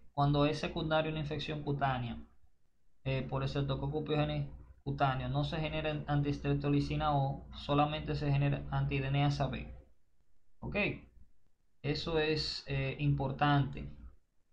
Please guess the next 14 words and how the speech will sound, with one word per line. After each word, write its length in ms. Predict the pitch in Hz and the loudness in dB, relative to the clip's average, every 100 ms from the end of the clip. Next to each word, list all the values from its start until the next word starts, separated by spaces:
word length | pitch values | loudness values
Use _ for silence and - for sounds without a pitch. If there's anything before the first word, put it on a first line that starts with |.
| _ - | _ -2
Otro 280 | 156 196 208 | 0 2 4
factor 400 | 208 - 202 196 | 4 4 0 0
de 80 | |
virulencia 800 | 196 185 180 202 202 180 - 139 | 0 2 4 6 4 2 2 0
que 80 | 139 | 0
tenemos 360 | 143 151 170 165 | 0 -2 0 -2
de 60 | |
Streptococcus 640 | 143 151 147 147 151 170 | -2 -2 0 0 0 -4
pyogenes 920 | - 175 185 156 147 135 139 - - - | -2 2 4 4 2 0 -2 -6 -14 -6
es 140 | 147 | -2
la 120 | 165 | 0
streptokinasa 1080 | 156 175 156 - - 143 156 202 - 208 - - - - - _ - | -2 -2 -4 -2 0 2 4 2 0 -4 -8 -12 -20 -20 -20 _ -6
per 180 | 139 135 | -2 -2
se. 420 | - 196 214 | -2 -2 -2